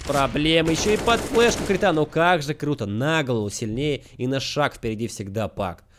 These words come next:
Они чётко понимают, где кто находится. Остаётся последний Кайон. Говорит, «Ребят, ну я не могу тащить один за всех».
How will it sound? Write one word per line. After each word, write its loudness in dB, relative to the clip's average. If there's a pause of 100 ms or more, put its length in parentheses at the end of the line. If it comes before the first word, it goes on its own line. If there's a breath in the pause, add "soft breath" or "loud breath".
(120)
Они -6
чётко 0
понимают, -4
где -4
кто -6
находится. -8 (300 loud breath)
Остаётся -4
последний -2
Кайон. 2
Говорит, 0
«Ребят, 0
ну -2
я -2
не -2
могу -2
тащить -4
один -4
за -4
всех». -6